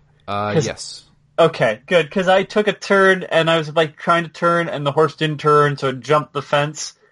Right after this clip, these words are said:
Speaker 2: straight ahead. And I was like, "Ah, crap."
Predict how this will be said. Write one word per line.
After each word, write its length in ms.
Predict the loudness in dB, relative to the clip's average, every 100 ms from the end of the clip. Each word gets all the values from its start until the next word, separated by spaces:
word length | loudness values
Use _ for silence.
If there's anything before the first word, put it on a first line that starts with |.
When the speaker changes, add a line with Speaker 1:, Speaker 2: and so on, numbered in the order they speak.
| _
Speaker 2:
straight 400 | -20 -8 0 2
ahead. 380 | 2 2 2 0 _ _ _ _ _
And 100 | -8
I 40 |
was 100 | -6
like, 160 | -6 -4
"Ah, 240 | -2 -2 -4 _
crap." 500 | -18 -12 -10 -12 -14